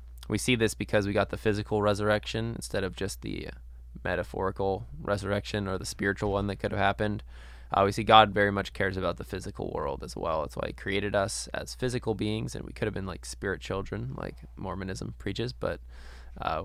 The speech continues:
we weren't because we're physical, made of flesh and bone, and, uh, yeah. And we also see, I mean, this is sort of preaching a false eternal life, and we see that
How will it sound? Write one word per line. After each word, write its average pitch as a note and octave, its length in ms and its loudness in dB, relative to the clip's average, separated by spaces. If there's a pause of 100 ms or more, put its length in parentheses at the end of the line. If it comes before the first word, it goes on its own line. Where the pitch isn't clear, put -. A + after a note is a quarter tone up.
(140)
we A#2+ 160 0
weren't A#2+ 360 4
because - 300 -4
we're A2 120 -2
physical, F#2+ 640 -4
made G#2 220 -2
of - 80 -6
flesh - 300 -4
and A#2 120 -2
bone, G2+ 440 0 (160)
and, G1+ 400 -6
uh, - 160 -4 (480)
yeah. - 220 0 (680)
And A#2+ 100 2
we C3+ 40 8
also D3+ 180 6
see, B2 440 4 (360)
I - 60 -6
mean, G#2 120 4
this A#2 240 2 (540)
is G#2+ 280 0
sort A2+ 240 4
of - 120 0
preaching G#2+ 400 2
a F#2+ 80 0
false G2 480 2
eternal G2 400 0
life, G2 480 4 (100)
and G2+ 120 -2
we G2+ 100 0
see G#2 240 0
that F#2 180 0